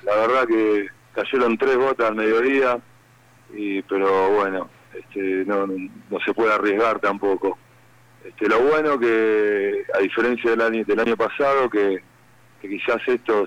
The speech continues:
se, se pospone una semanita y, y bueno, se puede llegar a lograr hacer el, el, el homenaje que se merece el Carpo, ¿no?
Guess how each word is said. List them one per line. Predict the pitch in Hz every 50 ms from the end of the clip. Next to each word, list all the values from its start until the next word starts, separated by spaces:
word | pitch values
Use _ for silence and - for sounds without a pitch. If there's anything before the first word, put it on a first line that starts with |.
| -
se, | - 95 90 -
se | - 95 -
pospone | - 98 92 - 123 127 127 120 110 107 101 101
una | 104 104 98 90
semanita | - 101 110 120 127 143 147 143 135 117 120 113 113 110 107 104
y, | 104 101 98 95 95 95 92 92 92 90 87 - _ _ _ _ _ _ _ _ - _ _ _ - - - _ - -
y | 117
bueno, | 117 113 104 98 87 -
se | 92 92
puede | - 92 101 110 101 90 -
llegar | 107 98 101 104 107 107
a | 101
lograr | 98 98 98 101 110 107 107
hacer | 104 87 - - 107 101
el, | 101 95 92 92 87 85 85 85 87 87 -
el, | -
el | 90 90
homenaje | 90 90 92 95 101 104 98 - - 98 95 92 90 90 85 78 - - - - - _
que | - - -
se | 90
merece | 90 90 92 95 90 - - 90
el | 87
Carpo, | - - 90 76 76 - 82 85
¿no? | 92 104 110